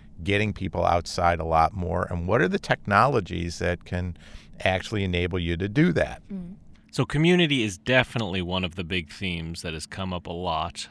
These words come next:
Speaker 3: while we've been preparing season two, uh, as has affordability. And, and obviously those themes are critical in the midip itself. Um, but there's one more important theme that's important to the midip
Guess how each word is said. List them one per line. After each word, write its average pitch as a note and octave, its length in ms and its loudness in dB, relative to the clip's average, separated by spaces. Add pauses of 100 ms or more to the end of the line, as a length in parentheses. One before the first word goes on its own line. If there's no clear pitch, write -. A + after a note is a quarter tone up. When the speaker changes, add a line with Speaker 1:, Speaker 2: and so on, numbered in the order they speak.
Speaker 3:
while E2 220 -4
we've E2 200 -6
been E2+ 200 -6
preparing F2 520 -8
season E2 360 -10
two, E2+ 340 -6 (680)
uh, G2 180 0
as A2 220 0
has G#2+ 260 0
affordability. F#2 1120 -4
And, G#2 300 -4
and A2 160 -6
obviously B2+ 420 -2
those A2+ 320 0
themes G#2+ 380 -4
are F#2+ 80 -2
critical G#2 560 -4
in A2+ 220 -2
the G2+ 80 0
midip G#2+ 500 0
itself. F#2 720 -2 (400)
Um, F#2+ 280 0
but G2 100 -4
there's A2 140 -2
one D#3+ 200 4
more D3 260 4
important G#2 460 -2
theme F#2+ 460 -2
that's - 160 -16
important F#2+ 320 -8
to F#2+ 60 -6
the F#2 60 -6
midip F#2 380 -2